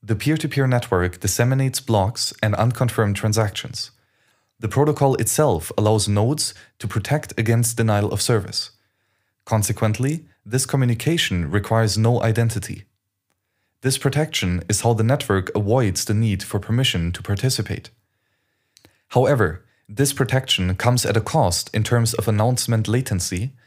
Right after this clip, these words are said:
and because of the advantage to proximity,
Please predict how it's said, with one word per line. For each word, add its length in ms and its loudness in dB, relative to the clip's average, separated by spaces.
and 160 0
because 340 0
of 180 -2
the 100 0
advantage 580 0
to 100 -2
proximity, 680 -2